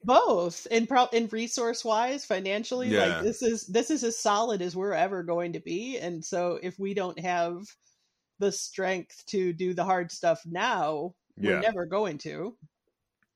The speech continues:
Speaker 1: So we might as well, like, say, do we have, like, that's the thing is you just constantly have to assess, like, um, do I, am I able to do this and do I want to?
Speaker 2: Mm, yeah.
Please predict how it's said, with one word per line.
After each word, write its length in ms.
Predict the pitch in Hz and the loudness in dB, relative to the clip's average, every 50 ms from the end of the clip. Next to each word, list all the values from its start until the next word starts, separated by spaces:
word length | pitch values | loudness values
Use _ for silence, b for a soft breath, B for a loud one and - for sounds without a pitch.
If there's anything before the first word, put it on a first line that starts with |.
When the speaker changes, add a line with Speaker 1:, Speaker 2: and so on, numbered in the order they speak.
| _ _ _ _ _ _ _ _ _ _ _ _ _ _ _ _ _ _ _ _ | _ _ _ _ _ _ _ _ _ _ _ _ _ _ _ _ _ _ _ _
Speaker 1:
So 460 | - - 220 214 190 180 180 180 175 | -6 0 2 2 2 2 2 0 2
we 140 | 185 214 226 | 2 0 2
might 180 | 220 226 214 220 | 4 4 4 4
as 120 | 208 202 | 4 2
well, 240 | 208 208 196 196 196 | 2 2 4 4 4
like, 260 | 185 180 175 165 - | 4 2 0 0 -2
say, 420 | - - 196 185 180 180 175 175 170 | -6 -4 -2 0 0 0 0 -2 -2
do 160 | 156 185 180 | -2 -2 0
we 160 | 175 170 180 180 | 0 -2 0 0
have, 220 | 175 170 165 165 | 2 2 2 2
like, 200 | 196 226 233 233 | 4 4 4 6
that's 180 | 240 311 311 311 | 6 6 4 4
the 100 | 349 302 | 2 0
thing 180 | 392 392 339 247 | 0 2 2 0
is 120 | 226 202 | 0 -2
you 60 | 220 | -2
just 160 | 202 196 - | -2 -2 0
constantly 480 | - 226 214 202 - - 202 170 175 180 | 2 0 0 0 -2 -4 -6 -4 -4 -2
have 180 | 180 175 175 - | 0 -2 -2 -2
to 140 | 190 170 | -4 -4
assess, 500 | 151 151 - - 175 170 165 165 165 - | -4 -4 -4 0 2 2 2 2 0 -4
like, 320 | - 151 151 143 143 143 - - | -8 -6 -6 -6 -6 -8 -10 -8
um, 320 | 175 165 151 151 147 147 147 | -8 -6 -6 -6 -8 -10 -6
do 140 | - 170 170 | -4 -2 -2
I, 280 | 151 143 151 156 151 151 - _ _ _ _ _ _ _ _ _ _ _ _ _ - | -2 -2 -2 -4 -6 -8 -10 _ _ _ _ _ _ _ _ _ _ _ _ _ -2
am 160 | 196 196 185 | 0 0 2
I 100 | 160 180 | 0 0
able 400 | 190 - 156 180 180 175 180 165 | 0 0 0 -2 -2 -2 -2 -4
to 120 | - - 170 | -4 -6 -4
do 180 | 156 170 190 | -2 -2 -2
this 280 | 185 165 147 156 151 - | 0 -2 -4 -4 -4 -6
and 100 | 147 147 | -8 -6
do 100 | 156 156 | -6 -4
I 80 | 147 147 | -4 -4
want 340 | 135 143 143 131 - - - | -4 -4 -6 -6 -6 -10 -12
to? 340 | - 135 104 131 143 180 - _ _ _ _ _ _ | -12 -12 -10 -10 -12 -12 -14 _ _ _ _ _ _
Speaker 2:
Mm, 320 | 101 101 92 87 87 76 69 - _ _ _ _ _ | -10 -8 -8 -8 -10 -12 -14 -20 _ _ _ _ _
yeah. 320 | 95 92 87 76 76 73 | -4 -4 -4 -4 -4 -8